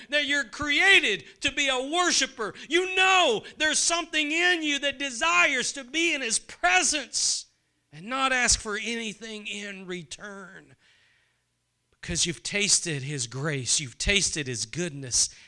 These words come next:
You know he's good, and you'll do anything to be in his presence. Do anything to be in his presence. Do you seek him?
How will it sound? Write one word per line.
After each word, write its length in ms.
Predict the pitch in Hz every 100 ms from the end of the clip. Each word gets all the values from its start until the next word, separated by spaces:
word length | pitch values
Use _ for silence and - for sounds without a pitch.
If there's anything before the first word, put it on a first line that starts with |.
| _
You 160 | 185
know 380 | 208 202 208 196
he's 180 | 160 123
good, 680 | 123 - 226 196 165 - - _ _ _ _ _ _ _ _ _ _ _ _ _ _ - _ -
and 180 | 156 165
you'll 120 | 165
do 200 | 156 160
anything 520 | 196 196 180 165 143
to 60 | 135
be 200 | 143 135
in 80 |
his 140 | 117 -
presence. 880 | - 131 123 - 104 - - - - _ _ _ _ _
Do 160 | 190 226
anything 440 | 285 294 226 214
to 60 | 185
be 180 | 170 160
in 80 |
his 100 | 143
presence. 800 | - - 127 113 107 - - - - _ _ _ _ _ _ _ _ _ _ _ _ _ _ _ _ _ _ _ _ 131
Do 100 | 175
you 140 | 226
seek 340 | 220 - 247 -
him? 220 | 101